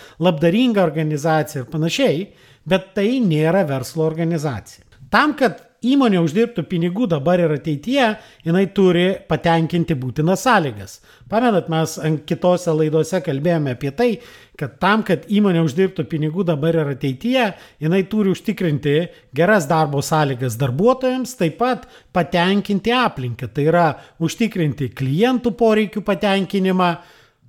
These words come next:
tiekėjų poreikių patenkinimą ir visuomenės poreikių patenkinimą. Ir nepamirškime dar vienos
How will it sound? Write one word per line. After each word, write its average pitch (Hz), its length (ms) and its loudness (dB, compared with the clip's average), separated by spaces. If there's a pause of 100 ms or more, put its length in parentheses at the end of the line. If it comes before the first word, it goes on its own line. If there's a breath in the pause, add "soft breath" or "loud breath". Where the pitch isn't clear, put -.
(140)
tiekėjų 226 600 4
poreikių 196 640 2
patenkinimą 160 840 -2
ir 202 180 0
visuomenės 165 720 0
poreikių 135 440 -4
patenkinimą. 123 720 -6 (500 loud breath)
Ir 180 100 0
nepamirškime 226 760 2
dar 226 240 2
vienos 202 500 0